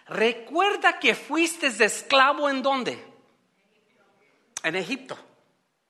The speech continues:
Y que el Señor, tu Dios, te sacó de ahí".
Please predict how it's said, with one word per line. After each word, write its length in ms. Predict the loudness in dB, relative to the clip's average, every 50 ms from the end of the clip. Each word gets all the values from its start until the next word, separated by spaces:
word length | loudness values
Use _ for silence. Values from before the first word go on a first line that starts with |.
| _ _ _ _ _ _ _ _ _ _ _ _ _ _ _ _ -20 -20 -8
Y 240 | 0 2 2 2 2
que 300 | 2 2 2 4 4 4 4 4
el 100 | 4 4
Señor, 680 | 2 4 4 6 6 6 6 8 8 8 8 6 4 0
tu 200 | 2 4 4 4
Dios, 540 | 4 4 6 8 8 8 6 4 2 -10 -14 -16 -20 -20 -20 _ _ _ _ _ _ _ _ _ _ _ _ _ _ _ _ _ -20 _
te 160 | 0 2 2
sacó 640 | 2 4 4 4 4 2 0 -2 4 6 8 8 8
de 180 | 8 6 6 6
ahí". 400 | 4 4 2 -2 -4 -4 -6